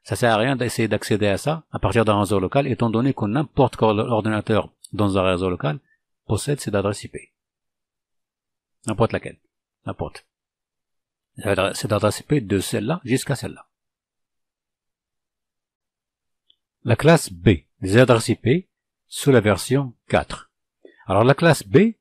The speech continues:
ça commence de cent vingt-huit point zéro point zéro point zéro jusqu'à cent quatre-vingt-onze point deux cent cinquante-cinq point deux cent cinquante-cinq. Et bien sûr, cette plage d'adresses I P contient les adresses publiques et les adresses privées.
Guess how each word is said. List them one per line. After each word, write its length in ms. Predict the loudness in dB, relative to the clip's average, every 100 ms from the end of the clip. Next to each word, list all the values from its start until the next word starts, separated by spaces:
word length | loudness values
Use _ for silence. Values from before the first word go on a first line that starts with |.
| -6
ça 140 | -4
commence 320 | 2 4 4
de 100 | 4
cent 220 | 2 2
vingt-huit 560 | 4 2 2 -2 -2 -18 -4
point 180 | 0 2
zéro 240 | 4 2
point 220 | 4 2
zéro 200 | 4 2
point 140 | 2 0
zéro 380 | 0 0 -2 _ _ -6
jusqu'à 480 | -2 -2 2 0 0 _ _ _ _ _
cent 160 | -4
quatre-vingt-onze 760 | 0 0 2 0 0 -2 -4 -10 -2
point 260 | 0 2
deux 80 | 0
cent 160 | -4 -4
cinquante-cinq 480 | -6 -8 -8 -10 -8
point 140 | -8 -6 -6 -6 -6 -8
deux 140 | -8 -8
cent 160 | -8 -8 -8 -8 -10 -6 -2 -2 -4 -8 -8 -10
cinquante-cinq. 520 | -6 -4 -4 -8 -20 -20 _ _ _
Et 80 | 2
bien 140 | 2
sûr, 360 | 4 2 2 0 _ _ _
cette 240 | -4 -4
plage 420 | -2 2 2 2
d'adresses 300 | 0 0 0
I 80 | -4
P 280 | -4 -4 -4 _ _ _ _
contient 300 | -2 0 2
les 140 | 2 4
adresses 320 | 2 0 -4 _ _
publiques 320 | -4 -2 -4
et 60 | 0
les 160 | 2 2
adresses 480 | 2 0 -2 -10 _ _ -12 -6
privées. 360 | -4 -4 -8